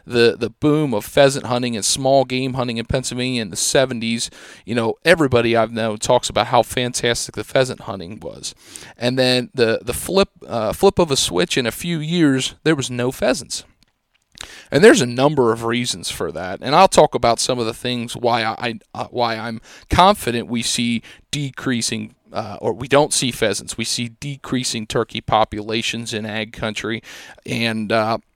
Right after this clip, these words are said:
<clears throat> you know, why we might see other, other stuff along those lines. But the, uh, l-, the, the thing I was talking about with hay is years ago, a hayfield, hayfields often got cut a lot later than they do now.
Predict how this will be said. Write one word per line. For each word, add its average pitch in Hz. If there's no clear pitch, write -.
<clears throat> 156
you 139
know, 123
why 117
we 123
might 123
see 117
other, 151
other 143
stuff -
along 113
those 110
lines. 110
But 113
the, 131
uh, 123
l-, 123
the, 131
the 127
thing 190
I 151
was 131
talking 147
about 107
with -
hay 139
is 120
years 170
ago, 147
a 120
hayfield, 110
hayfields 196
often 147
got 117
cut 170
a 120
lot 123
later 139
than 123
they 147
do 190
now. -